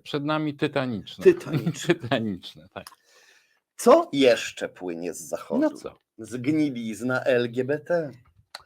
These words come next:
Speaker 2: Jest taka organizacja Citizen Go, sponsorowana przez patriotycznego oligarchę Konstantina Małofiejewa,
Speaker 1: Hmm.
Speaker 2: rosyjskiego oczywiście. Organizacja ma polski oddział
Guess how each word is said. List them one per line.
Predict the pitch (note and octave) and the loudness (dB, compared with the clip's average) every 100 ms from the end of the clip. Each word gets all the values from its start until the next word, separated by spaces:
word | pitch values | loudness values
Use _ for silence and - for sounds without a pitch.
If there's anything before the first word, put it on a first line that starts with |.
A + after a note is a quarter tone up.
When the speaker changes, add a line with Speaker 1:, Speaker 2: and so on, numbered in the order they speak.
| _ - - _ - | _ -20 -20 _ -2
Speaker 2:
Jest | D4 - | 0 0
taka | A#3 - | 2 6
organizacja | D3+ C3 C3 C3 D3+ D#3+ C#3+ | 6 6 2 4 2 2 -2
Citizen | A#2+ D#3 - B2 A#2+ G#2+ | -2 -10 -12 -6 -4 -4
Go, | F2+ F#2+ G#2 | -2 0 -2
sponsorowana | - - B2 B2 A2+ G2+ B2+ D3+ | -4 -2 -2 0 0 2 2 0
przez | - G#2 - | -4 -14 -8
patriotycznego | G#2+ - A2+ G2 G2 - A2+ D#3+ D#3+ A#2 | -8 -4 -2 -2 -4 -8 -6 -2 0 0
oligarchę | G#2+ G2 G#2 G#2+ A2+ A#2 A2 - | -2 0 0 0 -2 -6 -6 -4
Konstantina | A#2+ A#2 A2+ G#2+ - A#2+ A#2 | -6 -4 -6 -6 -8 -4 -2
Małofiejewa, | A2 G#2+ G#2+ A2+ G#2+ D2+ - - _ | -2 -2 -4 -4 -4 -4 -8 -20 _
Speaker 1:
Hmm. | D#3 A2+ D#2 | -10 -10 -8
Speaker 2:
rosyjskiego | A#2 A2 A2 G#2 - F#2+ E2 C2+ | -6 -4 -4 -10 -8 -8 -6 -10
oczywiście. | - G2 - G3 - _ _ _ - | -10 -14 -8 -6 -8 _ _ _ 0
Organizacja | C#3+ D3+ D3 F#3 G3 G3 | 6 6 6 4 4 2
ma | E3 | 2
polski | - C3+ A2+ - - | 2 0 0 -8 -6
oddział | G#2+ C#3+ D#3 E3+ E3+ | -4 -4 -2 -4 -4